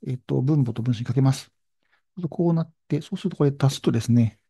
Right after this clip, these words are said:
分子の部分で二エックスの二乗がこれ消えます。消えますので、えーっと、一マイナスエックス二乗分の二エックスだけが後ろ残るという形になって、まあ、ちょっと、ちょっとスッキリするということになります。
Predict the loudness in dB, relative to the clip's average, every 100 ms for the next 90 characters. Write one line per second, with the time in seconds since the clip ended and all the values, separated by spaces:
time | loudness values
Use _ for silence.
0 | _ -20 -20 _ 4 4 6 4 4 2
1 | 2 2 2 2 2 2 0 0 -2 -4
2 | -2 2 2 2 2 2 0 2 4 6
3 | 4 -2 -14 _ _ _ _ _ _ _
4 | _ _ _ 0 0 0 0 2 2 0
5 | -2 -6 -4 -4 0 2 2 0 -6 -4
6 | 0 2 2 2 4 6 6 4 -4 -4
7 | -2 -4 -6 -4 -2 -4 -6 -8 -6 -4
8 | -4 0 0 2 0 0 -2 -8 -6 -6
9 | -8 -10 -10 -10 -12 -20 -20 _ -20 _
10 | -4 -2 -4 -4 -6 -8 -12